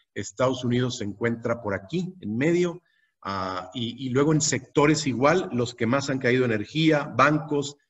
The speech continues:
servicios al consumidor, seguros, automóviles y componentes,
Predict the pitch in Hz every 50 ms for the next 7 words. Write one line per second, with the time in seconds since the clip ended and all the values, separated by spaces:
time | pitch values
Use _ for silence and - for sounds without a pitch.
0 | _ _ _ - - 127 113 113 120 143 139 131 143 127 127 120 110 - 120 117
1 | 117 - 135 139 143 139 156 156 156 156 156 - - 123 110 107 123 151 160 151
2 | 151 151 151 - - - - _ _ _ _ _ - - 113 110 - 113 101 101
3 | 117 135 147 147 143 139 123 - 117 - - 143 143 147 139 120 110 113 135 143
4 | 139 139 - 139 135 135 -